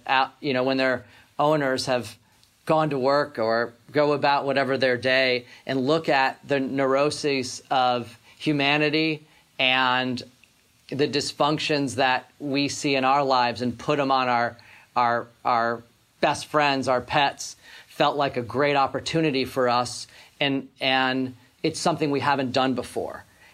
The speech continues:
And when you look at comedy, we've had real success with Last Man Standing, uh, and we're really proud of that show and Outmatched as well. But you also see us looking beyond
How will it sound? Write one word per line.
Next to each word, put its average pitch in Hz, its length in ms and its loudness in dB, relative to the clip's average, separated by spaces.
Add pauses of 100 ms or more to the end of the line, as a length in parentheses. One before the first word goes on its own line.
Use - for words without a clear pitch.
(160)
And 147 540 2 (220)
when 151 160 0
you 156 120 2
look 165 180 0
at 156 140 -2
comedy, 143 720 0 (320)
we've 135 220 0
had 135 340 -2
real 160 200 2
success 156 520 -2
with 123 120 -4
Last 143 300 0
Man 135 200 0
Standing, 131 720 -2 (640)
uh, 127 300 0 (260)
and 135 220 -4
we're 139 120 0
really 143 380 0
proud 147 340 0
of 123 80 -4
that 131 220 0
show 139 340 0
and 131 260 -6
Outmatched 135 560 -2
as 120 140 -4
well. 131 500 0 (380)
But - 140 -2
you 156 180 2
also 160 320 2
see 147 320 -2
us 135 220 -2
looking 143 360 -2
beyond 143 760 0